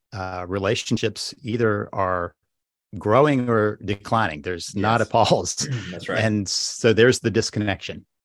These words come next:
Speaker 2: Mm-hmm. Yeah, no, I, I resonate with that. And that's what I teach as well. Uh, the way I say it is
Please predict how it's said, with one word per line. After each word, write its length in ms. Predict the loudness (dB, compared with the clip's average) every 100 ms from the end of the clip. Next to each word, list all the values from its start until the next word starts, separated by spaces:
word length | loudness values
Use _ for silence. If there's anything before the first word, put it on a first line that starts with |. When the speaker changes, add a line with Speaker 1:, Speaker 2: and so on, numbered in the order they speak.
| _ -14
Speaker 2:
Mm-hmm. 640 | -12 -10 -10 -10 -12 -16 -20 -20 -20 -20 _
Yeah, 340 | 2 4 2 -2
no, 80 | 0
I, 400 | 0 0 0 2
I 20 |
resonate 420 | 4 4 2 0
with 140 | 0 2
that. 260 | 4 4 2
And 80 |
that's 220 | -2 -2 0
what 120 | 2
I 80 | 2
teach 300 | 0 -2 -2
as 140 | -2
well. 560 | 2 4 6 2 -4 -10
Uh, 220 | -6 -4
the 100 | -2
way 220 | 2 4 4
I 100 | 2
say 280 | 2 2 2
it 120 | 0 -2
is 420 | -2 -2 -6